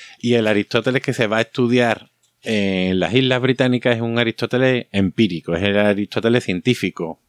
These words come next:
ese que tenía una máxima que decía que nada puede entrar en mi cabeza que no haya pasado antes por mis sentidos. Y si Descartes dice que para responder al, al, al escepticismo, que sí podemos conocer el mundo y que mis ideas,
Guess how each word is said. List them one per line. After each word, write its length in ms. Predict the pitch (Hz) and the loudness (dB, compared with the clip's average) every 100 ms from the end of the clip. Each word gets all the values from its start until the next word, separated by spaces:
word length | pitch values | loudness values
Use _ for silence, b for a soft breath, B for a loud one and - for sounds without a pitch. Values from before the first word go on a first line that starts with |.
| _ | _
ese 260 | 101 95 110 | -10 -6 -2
que 160 | 113 104 | 0 0
tenía 240 | 107 110 | 0 0
una 120 | 110 | 0
máxima 560 | 110 117 - 110 117 135 b b b b b b b b - | 0 -2 -2 -2 -4 -6 b b b b b b b b -2
que 140 | 117 | 0
decía 360 | 104 117 117 113 | 0 0 -2 0
que 200 | 117 101 | 0 0
nada 400 | 95 104 110 110 | 0 0 0 0
puede 200 | 117 110 | 2 0
entrar 260 | 110 107 110 | 0 -2 -2
en 100 | 113 | -2
mi 80 | 113 | 0
cabeza 380 | 110 113 127 | 0 0 -2
que 100 | 110 | -2
no 100 | 101 | 0
haya 180 | 107 110 | 0 0
pasado 420 | 107 - 101 101 | -2 -2 0 2
antes 220 | 107 107 107 | 2 0 -2
por 160 | 107 95 | -4 -4
mis 160 | 92 | -6
sentidos. 600 | 78 80 135 101 67 - _ _ _ _ _ _ _ - - | -8 -2 0 0 -4 -16 _ _ _ _ _ _ _ -10 0
Y 140 | 120 | 0
si 320 | 117 104 98 | 2 0 2
Descartes 580 | 92 92 - 120 - 113 | 0 -2 -4 -4 -2 -2
dice 300 | 120 113 123 | -2 -2 -2
que 300 | - 117 113 b b b b b b b b b - | 0 0 -2 b b b b b b b b b -4
para 200 | 104 82 | -2 0
responder 500 | 101 - 92 95 104 | -4 -4 -6 -2 -2
al, 480 | 104 101 104 104 - | 0 -2 -2 -4 -4
al, 640 | 110 107 104 101 101 98 - | -2 0 0 -2 -2 -4 -4
al 120 | 101 | -4
escepticismo, 720 | - - 101 135 135 107 - - | -4 -6 -4 0 0 -2 -4 -6
que 100 | 90 | -4
sí 160 | 101 | -4
podemos 380 | - 95 95 98 | -2 -2 -2 -2
conocer 420 | - 98 - 101 | -2 -2 0 0
el 160 | 98 95 | 0 2
mundo 320 | 127 135 107 | 2 4 2
y 80 | 90 | 0
que 160 | 95 90 | -2 -2
mis 200 | 92 92 | -2 -4
ideas, 560 | 87 107 110 80 - | -2 0 0 -4 -10